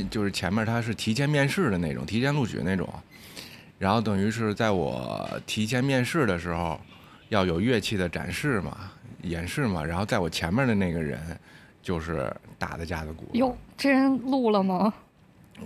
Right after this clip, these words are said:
Speaker 1: 我就后来都没录上，这，这，
Speaker 2: <laughs>
Speaker 1: 我也不知道他录没录，但是那次给我感觉就是很震撼的，就是现-，就是很近距离的现场听了那个，
Speaker 2: 哦，现场听。
Speaker 1: 听的那个架子鼓。
Speaker 2: 不是在 live house，不是在演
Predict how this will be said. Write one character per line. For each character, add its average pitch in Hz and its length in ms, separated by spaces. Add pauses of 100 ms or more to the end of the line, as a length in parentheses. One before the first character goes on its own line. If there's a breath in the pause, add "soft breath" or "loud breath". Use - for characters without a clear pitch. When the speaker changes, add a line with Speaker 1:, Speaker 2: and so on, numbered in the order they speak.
(220)
Speaker 1:
我 113 280
就 - 140
后 - 160
来 127 140
都 131 100
没 120 160
录 120 180
上， 104 300
这， 110 220
这， 262 420
Speaker 2:
<laughs> - 340
Speaker 1:
我 107 200
也 131 80
不 107 80
知 120 40
道 113 60
他 123 200
录 120 100
没 104 60
录， 101 120
但 131 140
是 131 40
那 147 180
次 117 160
给 107 120
我 98 260 (360)
感 90 200
觉 92 140
就 92 200
是 80 360
很 87 280
震 110 200
撼 90 220
的， 82 80
就 90 160
是 92 180
现-， - 240
就 113 160
是 101 80
很 87 300
近 139 220
距 107 140
离 87 180
的 92 160 (360 loud breath)
现 104 200
场 85 220
听 - 140
了 233 60
那 190 60
个， - 40
Speaker 2:
哦， - 20
现 240 220
场 - 140
听。 185 360 (100)
Speaker 1:
听 185 180
的 180 80
那 170 160
个 85 100
架 - 60
子 214 60
鼓。 247 60
Speaker 2:
不 240 60
是 247 220
在 196 400
live 196 220
house， 185 420
不 196 160
是 214 80
在 214 140
演 196 120